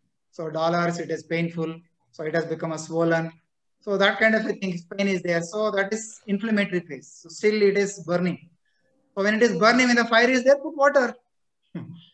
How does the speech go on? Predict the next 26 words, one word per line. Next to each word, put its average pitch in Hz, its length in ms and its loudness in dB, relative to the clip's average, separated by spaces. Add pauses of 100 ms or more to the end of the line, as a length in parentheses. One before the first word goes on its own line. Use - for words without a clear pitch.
So 226 120 -4
put 311 240 -2
ice 254 320 4 (120)
there. 175 280 0 (720)
That 190 200 2
means 254 140 2
in 240 80 2
the 208 120 2
inflammatory 254 680 2
phase, 202 340 0
usually 196 440 2
lasts 180 540 -4
for 214 440 -2 (100)
a 180 100 -8
week 254 300 -6
or 196 140 -6
ten 226 220 -6
days, 160 280 -6
so 190 80 -14
maximum 285 480 -10
two 247 100 -12
weeks, 170 240 -6
not 185 260 -8
more 175 200 -4
than 165 200 -6
that. 131 120 -14